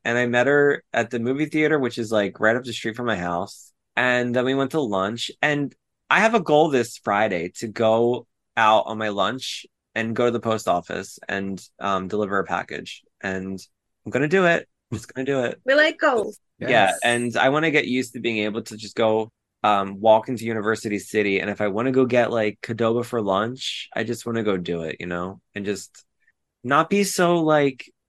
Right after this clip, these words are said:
Speaker 2: Cooped
Speaker 1: ugh,
Speaker 2: up.
Speaker 1: that, well, not only that, I wanna get out of my
Speaker 2: Hermit.
Speaker 1: bubble. But this weekend, I had, like, a last minute dinner. I invited some friends out. Jamie couldn't make it.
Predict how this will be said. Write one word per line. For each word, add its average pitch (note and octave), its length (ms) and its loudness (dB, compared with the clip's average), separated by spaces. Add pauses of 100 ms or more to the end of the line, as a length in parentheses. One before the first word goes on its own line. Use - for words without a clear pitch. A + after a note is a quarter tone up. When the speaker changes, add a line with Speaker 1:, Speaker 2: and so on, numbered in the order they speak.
(140)
Speaker 2:
Cooped E3+ 340 2
Speaker 1:
ugh, F3 120 4
Speaker 2:
up. C#3 80 2 (100)
Speaker 1:
that, - 100 -10
well, D#3+ 140 -4
not G3+ 160 4
only D#3 220 6
that, C3+ 420 4
I D3 120 4
wanna G3 240 0
get E3 200 0
out D#3 140 6
of G#3 60 6
my G3+ 80 4
Speaker 2:
Hermit. - 120 2 (160)
Speaker 1:
bubble. F#2+ 340 -2 (220)
But G3+ 320 10 (240)
this G3 200 8
weekend, D3+ 680 4 (160)
I D#3 60 -2
had, G3+ 220 0
like, G3 140 -2
a E3+ 40 -4
last C#3+ 360 4
minute C#3 420 -4
dinner. A2+ 520 -4 (120)
I B2 100 0
invited B2+ 420 0
some C3+ 300 -6
friends A#2 360 -4
out. G2 420 4 (200)
Jamie C3+ 500 0
couldn't E3+ 280 -2
make A#2+ 300 -2
it. G#2+ 380 0